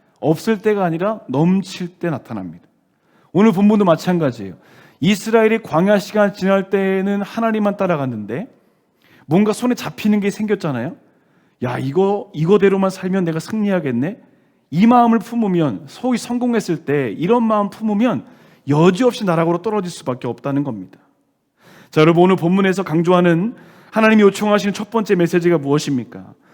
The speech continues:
인생이 성공했을 때, 잘 됐을 때, 높이 올라갔을 때 철저하게 하나님 앞에 나가서 무릎 꿇고 감사의 고백을 드려라, 이겁니다.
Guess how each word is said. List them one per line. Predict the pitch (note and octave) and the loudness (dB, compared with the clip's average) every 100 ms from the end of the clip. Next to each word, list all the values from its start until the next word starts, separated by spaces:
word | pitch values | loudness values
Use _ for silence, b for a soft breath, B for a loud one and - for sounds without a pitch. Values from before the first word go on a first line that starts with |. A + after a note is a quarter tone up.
| b b | b b
인생이 | F3 A3+ - A#3 F3+ | 4 4 4 2 2
성공했을 | - A#3+ B3 B3 A#3 G3 F3+ | 0 0 4 4 4 0 -2
때, | C3 G2+ | -6 -8
잘 | - C#3 E3 | -6 0 2
됐을 | A3 A3 G#3+ F#3 | 4 2 -2 -2
때, | D#3+ | -2
높이 | B2 E3 - | 0 -2 2
올라갔을 | F3+ F3 F#3 F3+ D3+ | 2 4 2 0 -2
때 | C#3 A3 D3 b b b b | 2 2 2 b b b b
철저하게 | - B3+ C4+ D#4+ A3+ G#3 | -2 -2 -2 0 0 0
하나님 | F3 G3+ | -2 -2
앞에 | F3 - | -2 -2
나가서 | C3+ B2+ A#2+ F#3+ B3 C4+ B B B | -4 -2 -4 -2 -2 -2 B B B
무릎 | F#3 A3 | 0 2
꿇고 | G#3 - G#3+ B3 A#3+ | 0 0 0 0 -2
감사의 | - C#3 C#3+ C#3+ E3 E3 | -4 -2 -2 -2 -2 -2
고백을 | C3+ A#2 C#3 A#3 A#3 b b b | -4 -6 -4 -4 -6 b b b
드려라, | - A#2 A2 E3 A2 - - | -14 -10 -6 -6 -6 -12 -6
이겁니다. | F#3 D#3+ F#2+ F#2 - | -2 -2 -6 -14 -20